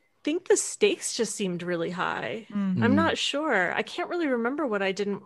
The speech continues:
Speaker 1: what I didn't find appealing about it, but it just, it just scared me.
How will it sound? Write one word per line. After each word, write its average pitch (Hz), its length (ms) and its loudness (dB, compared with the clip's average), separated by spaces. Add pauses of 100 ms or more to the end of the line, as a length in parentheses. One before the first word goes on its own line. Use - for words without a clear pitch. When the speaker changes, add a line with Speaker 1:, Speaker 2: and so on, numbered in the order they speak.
(260)
Speaker 1:
what 214 160 -2
I 202 260 0
didn't 214 280 -2
find 208 200 2
appealing 202 440 0
about 165 300 -2
it, 160 160 -4
but 185 140 -2
it 190 60 -2
just, 233 420 -4
it 220 120 -2
just 294 200 -2
scared 214 420 -2
me. 151 380 -8